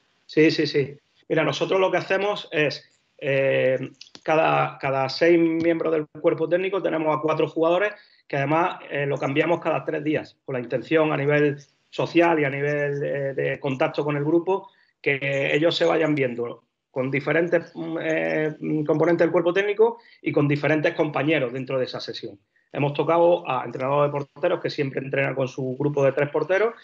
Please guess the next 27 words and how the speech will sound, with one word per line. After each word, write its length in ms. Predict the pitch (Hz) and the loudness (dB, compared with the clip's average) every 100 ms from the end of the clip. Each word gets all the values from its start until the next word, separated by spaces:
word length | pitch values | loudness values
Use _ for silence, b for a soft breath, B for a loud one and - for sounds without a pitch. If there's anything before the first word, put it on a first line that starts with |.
| B B | B B
y 100 | 143 | 2
luego 380 | 143 151 160 143 | 4 6 6 4
estamos 420 | 127 151 151 151 | -2 -2 -2 -2
con 180 | 151 127 | -2 -2
cuatro 260 | 143 143 147 | 0 2 0
jugadores. 460 | 143 123 113 104 - b b | 0 0 0 -2 -10 b b
Pero 140 | 127 | 0
claro, 220 | 165 160 | 4 2
cada 200 | 143 139 | 2 0
tres 180 | 156 160 | 0 2
días 220 | 175 190 | 2 2
cambiamos 560 | 185 131 156 165 165 165 | -2 -2 0 0 -2 -4
esos 240 | 151 147 | -6 -6
jugadores. 400 | 143 131 117 107 - _ _ _ | -2 -2 -2 -4 -14 _ _ _
Eh, 640 | 131 131 127 127 123 123 - | 0 2 4 4 2 0 -2
y, 340 | 147 139 151 | -6 -6 -6
y 60 | 131 | -6
siempre 580 | - 170 170 180 196 - | 4 4 6 2 0 0
a 60 | 139 | -2
las 140 | 139 | 0
once 360 | 165 175 170 180 | 0 -2 -4 -2
de 60 | |
la 100 | 175 | 0
mañana 360 | 170 170 196 208 | 0 0 -2 -2
tenemos 240 | 151 151 | -2 0
una 120 | 156 156 | 0 0
sesión 440 | 127 - 185 | -2 0 0